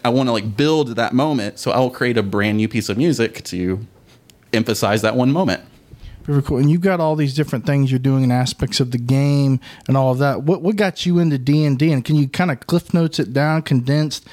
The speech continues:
Speaker 2: of what, how you play D and D? How does it go about?
Speaker 1: Well, I was a lot like the journey of a nerd in high school. I, uh,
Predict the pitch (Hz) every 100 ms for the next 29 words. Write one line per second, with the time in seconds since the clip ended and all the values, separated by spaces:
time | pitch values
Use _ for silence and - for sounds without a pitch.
0 | - - 127 143 120 156 156 151 147 131
1 | 143 151 151 156 151 147 139 143 139 135
2 | 131 117 117 139 - _ _ - - -
3 | 135 156 156 131 147 156 156 139 - -
4 | - 165 185 214 180 175 - 156 131 123
5 | 131 127 120 110 110 107 104 107 107 104
6 | 104 104 110 110 120 - 110 107 107 107
7 | 101 107